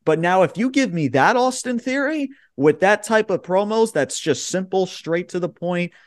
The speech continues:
very amplified, not always that, like, egotistical.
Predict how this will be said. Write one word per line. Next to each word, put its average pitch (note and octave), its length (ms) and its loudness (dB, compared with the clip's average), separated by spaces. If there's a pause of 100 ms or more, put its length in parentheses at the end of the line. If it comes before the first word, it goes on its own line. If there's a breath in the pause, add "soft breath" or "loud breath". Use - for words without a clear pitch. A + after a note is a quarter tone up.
(140)
very F3 320 6
amplified, E3+ 760 -2
not D#3 280 0
always D#3+ 420 2
that, D3 340 0
like, B2 260 -4
egotistical. E3 1080 -2